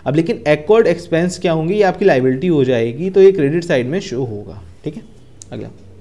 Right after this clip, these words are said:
नॉर्मल बैलेंस, अ, कैपिटल अकाउंट का, कैपिटल अकाउंट का जो नॉर्मल बैलेंस होता है, ये आप लोगों का क्या होता है?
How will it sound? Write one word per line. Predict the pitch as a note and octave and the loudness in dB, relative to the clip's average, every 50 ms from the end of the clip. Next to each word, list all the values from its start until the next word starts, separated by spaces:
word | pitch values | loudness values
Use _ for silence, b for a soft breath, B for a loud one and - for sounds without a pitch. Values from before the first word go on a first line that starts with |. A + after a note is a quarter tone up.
| - - - - - - - - - - - - - - B B B B B B B - | -20 -20 -20 -20 -20 -20 -20 -20 -20 -20 -20 -20 -20 -20 B B B B B B B -6
नॉर्मल | B2 C#3+ D#3 E3 E3+ F#3+ A3 A3+ | -2 0 2 2 2 2 0 2
बैलेंस, | G3 F3 C3+ B2+ A#2+ A#2 A#2 A#2 - - | 2 2 0 0 -2 -4 -6 -8 -12 -16
अ, | - - - | -12 -6 -4
कैपिटल | B2 B2 B2+ A#2+ - - D3 D3 D#3 F3 G3 G3 E3+ | -2 -2 -2 -2 0 0 0 0 0 2 2 2 2
अकाउंट | - C#3 B2 A#2 A2+ - | 2 0 -2 -4 -4 -4
का, | B2 A#2 | -4 -2
कैपिटल | - C#3+ - - E3+ G3 G3+ | -2 -2 -2 0 0 0 0
अकाउंट | G3 G3 F#3 F3+ F3+ | 2 0 -2 -2 0
का | F#3 G3 | 0 0
जो | F#3+ A3 | 0 0
नॉर्मल | G3+ E3+ C3+ B2 B2 C#3 E3 E3+ | 0 0 0 0 0 0 0 0
बैलेंस | E3+ D#3+ C#3+ C#3 D3+ D#3+ D#3+ D3+ | 2 2 2 2 0 -2 0 -2
होता | B2+ A#2 B2 A#2 | -2 -2 -2 -4
है, | A#2 B2 C#3 F3 A3 C4 B B B G3+ B - - | -2 0 0 0 0 -2 B B B -14 B -8 -2
ये | B2 D#3+ F#3 | 2 4 6
आप | F#3 E3+ D#3 - D#3+ | 6 6 4 2 2
लोगों | D3+ D3 C#3+ | 0 0 0
का | C3 F3 | 0 -2
क्या | F#3 F3+ F3+ E3+ | 0 2 2 4
होता | C#3 A#2+ A2 A2+ G2+ | 4 4 2 0 -6
है? | G2 G2+ | -10 -10